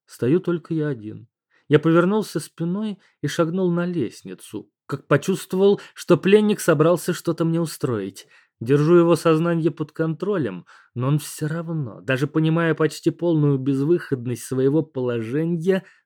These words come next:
сдаваться не намерен. На что-то рассчитывает, хочет внезапным ударом вырубить меня и взять всё в замке под своё управление. Не стал я ничего ждать, когда он соберётся с оставшимися силами,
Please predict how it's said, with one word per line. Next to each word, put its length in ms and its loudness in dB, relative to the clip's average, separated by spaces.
сдаваться 640 -4
не 80 -6
намерен. 800 -6
На 120 -6
что-то 520 -2
рассчитывает, 1000 -8
хочет 420 0
внезапным 600 2
ударом 480 2
вырубить 520 2
меня 380 -2
и 120 0
взять 380 2
всё 200 -4
в 60 -4
замке 420 0
под 180 -10
своё 340 0
управление. 840 -6
Не 160 0
стал 300 6
я 80 2
ничего 320 -2
ждать, 380 2
когда 360 6
он 100 2
соберётся 600 4
с 60 -4
оставшимися 760 -2
силами, 640 2